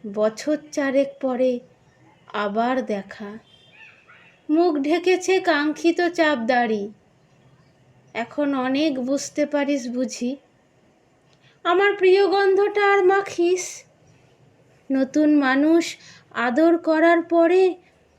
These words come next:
আলগা পিঠে জল আলপনা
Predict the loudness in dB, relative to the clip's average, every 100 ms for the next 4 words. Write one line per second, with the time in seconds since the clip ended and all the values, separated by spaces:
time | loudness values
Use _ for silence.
0 | _ -4 0 2 2 2 2 0 0 -2
1 | 0 2 2 -2 -12 _ _ _ _ -2
2 | 2 2 2 2 0 0 2 4